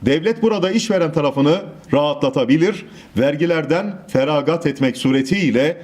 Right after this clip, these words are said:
kolaylık sağlayabilir. Çünkü ülkemizde artık asgari ücret sınırlı bir kesimin aldığı ücret olmaktan çıkmıştır.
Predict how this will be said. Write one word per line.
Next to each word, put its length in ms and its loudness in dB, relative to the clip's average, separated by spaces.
kolaylık 540 0
sağlayabilir. 840 0
Çünkü 320 0
ülkemizde 500 2
artık 320 -2
asgari 480 0
ücret 520 -2
sınırlı 720 2
bir 200 0
kesimin 720 0
aldığı 520 0
ücret 400 2
olmaktan 480 0
çıkmıştır. 720 -2